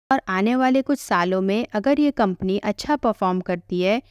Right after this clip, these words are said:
तो जिस तरीके के सर्विसेज प्रोवाइड कर रही है, तो ये कंपनी मल्टी बैगर रिटर्न भी दे सकती है। जैसे आप देख रहे हो,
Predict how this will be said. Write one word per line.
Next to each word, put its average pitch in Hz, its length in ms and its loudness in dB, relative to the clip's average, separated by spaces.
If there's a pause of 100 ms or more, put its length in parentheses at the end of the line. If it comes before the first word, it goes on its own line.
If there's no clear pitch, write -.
(220)
तो 226 80 4
जिस 277 260 -2
तरीके 262 420 2
के 277 140 2
सर्विसेज 196 580 -2
प्रोवाइड 185 540 0
कर 175 180 0
रही 170 280 -2
है, 214 220 2 (320)
तो 226 100 2
ये 262 520 2 (120)
कंपनी 190 460 0
मल्टी 220 360 0
बैगर 190 400 0
रिटर्न 185 360 -2
भी 233 120 0
दे 180 160 -2
सकती - 380 -6
है। 180 240 -2 (1500)
जैसे 269 280 0
आप 269 160 2
देख 190 400 -2
रहे 208 160 0
हो, 208 200 0